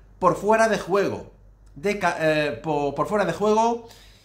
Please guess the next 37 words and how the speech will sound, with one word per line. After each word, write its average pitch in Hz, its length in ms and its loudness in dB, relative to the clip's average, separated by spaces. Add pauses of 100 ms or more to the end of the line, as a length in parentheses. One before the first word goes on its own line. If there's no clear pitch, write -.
(300)
Y 160 140 -4
el 175 140 2
gol 208 200 2
que 175 80 -6
hemos, 165 320 -6
y, 135 460 -4
y 147 80 -4
esa 196 160 0
ocasión 151 580 -2
que, 120 240 -6
que 127 140 -8
marcó 131 560 0
y, 107 440 -6
y 143 120 -6
el 147 40 -2
árbitro 180 300 -2
anuló, 185 500 0
que 127 120 -8
por 123 160 -6
cierto 156 360 -8
no 165 360 0
ha 180 160 2
tirado 151 600 -4 (200)
las 123 260 -12
líneas, 214 600 0
el 143 160 -6
var 143 400 0
no 190 320 0
tiró 175 220 -4
las 160 200 -4
líneas, 214 560 -2 (560)
yo 202 240 2
no 214 100 4
he 202 80 2
visto 170 320 -4
las 123 200 -6
líneas, 208 580 -4